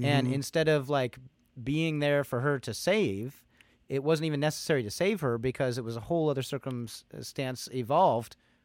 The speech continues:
Speaker 1: where suddenly she's living with a different name in Texas.
Speaker 2: Okay, maybe. On that line of thinking, I think that the fireman's involved or something like that, 'cause they are by
Speaker 1: Mm-hmm.
Speaker 2: Jack Rabbit's palace, right? So maybe she gets sucked into the lodge and then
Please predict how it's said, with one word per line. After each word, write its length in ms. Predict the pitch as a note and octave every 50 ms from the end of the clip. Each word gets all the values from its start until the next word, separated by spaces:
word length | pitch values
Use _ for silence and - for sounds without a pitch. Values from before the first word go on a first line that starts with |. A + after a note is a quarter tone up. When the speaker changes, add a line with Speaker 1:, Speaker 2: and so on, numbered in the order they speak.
| _
Speaker 1:
where 140 | - C#3+ C3+
suddenly 360 | B2 - D#3+ C3+ C3 C3+ B2+
she's 500 | A#2+ - - C3+ C3 B2 A2+ G#2 - - _ _ _ _ _ _ -
living 300 | C3+ D3 C#3 C#3 D3 C#3+
with 100 | C#3 C3 A#2+
a 20 |
different 240 | B2 C#3+ C3+ - B2+
name 180 | A#2+ C3+ C#3 C3
in 120 | A#2+ A2
Texas. 600 | - - C3 B2+ - - E3+ F#3+ - - - - _ _ _ _ _ _ _ _ _ _ _ -
Speaker 2:
Okay, 320 | C#3 D3+ D3+ - D3 B2+ A#2+
maybe. 520 | B2 A#2+ A#2+ C3 D3+ C3+ A2 F#2+ F#2+ F#2+ _ - - -
On 180 | A#2 B2 B2 B2+
that 240 | C3 C#3+ E3+ E3
line 220 | D#3 D3+ C3+ C3 C3
of 100 | B2 A2
thinking, 460 | - B2+ A#2+ A2 - A#2+ A2 G#2+ G2+
I 100 | G2 G2+
think 300 | - - B2 A2+ A2 -
that 180 | A#2 G#2+ - -
the 80 | G#2
fireman's 600 | F2+ - - A2+ A2 A#2 A2+ A2 G#2+ G#2 F#2+ -
involved 440 | G#2 F#2+ F2 G#2+ F#2+ F#2+ F#2 F2 F#2+
or 80 | F#2+ F2
something 340 | - A#2 G#2+ F#2 G#2 F#2+
like 200 | F2+ F#2 F2+ E2
that, 340 | - G#2+ G2 F2+ E2+ E2+ -
'cause 300 | - - F2+ E2 - - _ _ _ _ _ _ _
they 120 | - A2 A2+
are 120 | A#2 A#2+
by 360 | G#2 G2 G#2 G#2 G#2 G#2 G#2+ G2+
Speaker 1:
Mm-hmm. 80 | G2
Speaker 2:
Jack 300 | F#2 - A2 G#2 - -
Rabbit's 240 | A2 G2+ F2 F#2 -
palace, 480 | - - A#2 G#2 F2+ E2+ E2 - - F#2+
right? 240 | F2 F2 F2+ F2+ -
So 160 | - G2+ F#2+
maybe 240 | G2 G2+ G#2+ A2 G2
she 120 | - A2+
gets 200 | G#2 G2+ - -
sucked 340 | - - A2 G#2 - - -
into 160 | A2 G#2 F#2+
the 100 | G2+ G2
lodge 420 | F2+ F2+ F2+ F#2 F#2 G2 G2 F#2+ F#2+
and 120 | F#2 F2+ F2
then 320 | F#2 F2 F2 F2 F#2